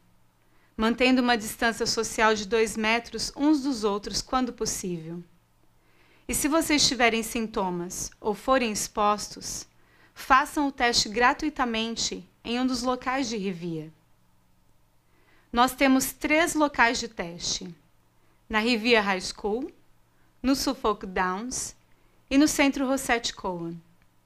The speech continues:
Você poderá encontrar os endereços e horários de atendimento destes locais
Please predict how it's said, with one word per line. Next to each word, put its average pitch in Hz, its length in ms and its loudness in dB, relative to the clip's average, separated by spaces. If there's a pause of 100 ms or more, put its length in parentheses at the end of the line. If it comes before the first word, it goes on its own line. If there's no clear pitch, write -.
(720)
Você 240 220 2
poderá 285 320 4
encontrar 254 580 2
os 196 140 -4
endereços 202 840 -2
e 233 120 -2
horários 214 380 4
de 220 80 -2
atendimento 196 600 -6
destes 202 400 -4
locais 185 720 -6